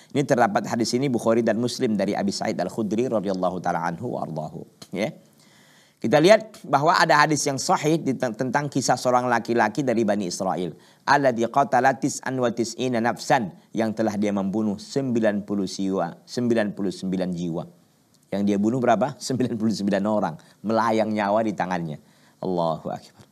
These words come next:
Fa'alqallahu fi nafsihi taubah. Lalu Allah, eh, campakkan atau Allah berikan di dalam hatinya, Allah masukkan ke dalam hatinya at-taubah, ingin taubat kepada Allah. Faja'a ila abidin, maka dia datang kepada seorang yang ahli ibadah.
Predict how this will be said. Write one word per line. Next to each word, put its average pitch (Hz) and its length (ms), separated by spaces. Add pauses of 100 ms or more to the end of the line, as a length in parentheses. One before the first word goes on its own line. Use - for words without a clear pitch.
(500)
Fa'alqallahu 123 800
fi 117 160
nafsihi 101 400
taubah. 101 320 (320)
Lalu 104 160
Allah, 95 320 (480)
eh, 87 160
campakkan 104 640
atau 92 160
Allah 98 240
berikan 107 400
di 101 80
dalam 90 240
hatinya, 95 460
Allah 110 180
masukkan 101 480
ke 101 80
dalam 95 240
hatinya 98 400
at-taubah, 98 720
ingin 98 240
taubat 82 260
kepada 78 320
Allah. 73 220 (1080)
Faja'a 127 640
ila 117 320
abidin, 160 400
maka 127 240
dia 117 160
datang 113 320
kepada 101 320
seorang 98 320
yang 101 160
ahli 92 320
ibadah. 78 400